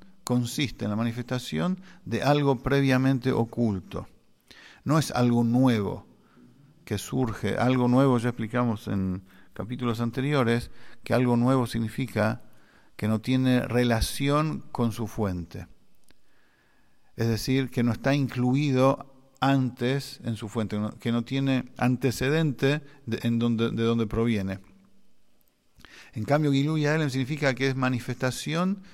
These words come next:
de un estado anterior, solamente en ese estado anterior estaba totalmente oculto, que no se notaba que estaba, y de repente pasa a un estado posterior, inferior, en donde se nota.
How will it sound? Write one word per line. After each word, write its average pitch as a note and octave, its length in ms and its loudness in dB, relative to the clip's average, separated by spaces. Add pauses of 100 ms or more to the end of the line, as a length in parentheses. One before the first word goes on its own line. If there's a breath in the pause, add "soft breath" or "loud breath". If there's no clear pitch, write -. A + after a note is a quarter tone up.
(340 loud breath)
de A#2+ 100 -2
un B2 100 2
estado D3 380 2
anterior, C3+ 500 0
solamente C3 420 0
en C3 60 -2
ese C3 140 -2
estado C3 400 0
anterior C#3 540 -2
estaba B2 340 0
totalmente C3 560 -2
oculto, B2+ 460 -2
que A2+ 60 -2
no B2+ 80 0
se B2 100 -6
notaba B2+ 320 -2
que A#2+ 80 -6
estaba, A#2 420 -2 (400 loud breath)
y A2 80 -4
de A#2 60 2
repente B2 420 0
pasa C3 320 -2
a A#2 40 0
un A#2 100 -2
estado C3 320 0
posterior, C#3+ 640 -2 (840)
inferior, D#3 680 0 (1400 loud breath)
en B2 140 0
donde B2 200 2
se A#2+ 200 -2
nota. C#3 460 0